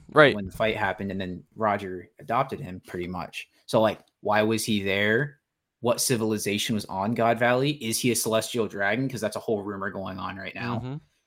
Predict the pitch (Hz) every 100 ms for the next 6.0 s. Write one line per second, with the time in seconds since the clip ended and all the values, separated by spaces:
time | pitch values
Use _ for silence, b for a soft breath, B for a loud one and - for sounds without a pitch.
0 | - 117 107 113 127 117 123 127 113 98
1 | 101 90 90 - 90 90 b b b 170
2 | 233 208 - 135 127 160 160 170 160 151
3 | 165 160 - 196 196 190 160 151 135 117
4 | 110 95 - - 85 113 131 147 143 110
5 | 113 104 95 - 92 165 175 156 92